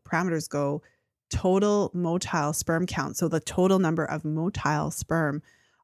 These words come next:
are, is, is most highly correlated with reproductive success, which is really interesting. So supporting mitochondrial health is really crucial. So, I mean, there's foods that can naturally contain a lot of coenzyme Q ten, like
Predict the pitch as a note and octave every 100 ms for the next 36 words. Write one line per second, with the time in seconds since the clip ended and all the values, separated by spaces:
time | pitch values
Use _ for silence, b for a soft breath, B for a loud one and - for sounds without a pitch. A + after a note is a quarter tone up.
0 | - D#3+ D#3 D#3 C#3+ - F3 - E3 D#3
1 | - - F3 F#3 F#3+ - - - - F3+
2 | F3 E3 - E3 E3 E3 D3+ D3 D#3 D3
3 | - - D#3+ - C#3 D3+ D#3 - - D#3+
4 | C#3+ - E3+ - D#3+ D#3+ D3+ - E3+ E3+
5 | - D3 D#3+ - E3 - E3+ - F#3 F3+
6 | E3+ - - D#3+ F#3 E3 D3 D3+ D3 -
7 | D#3 D3 D3 E3 E3+ - - B B B
8 | B - G3+ F3+ - F3+ F3 E3 E3+ -
9 | B3 B3+ - E3+ - E3+ E3+ F3+ - E3+
10 | F3+ D#3+ - A3+ D#4+ A3 C#3+ C#3 D#3 -
11 | - C#3+ C#3+ C#3 C#3+ - - D3 F3 D#3
12 | D#3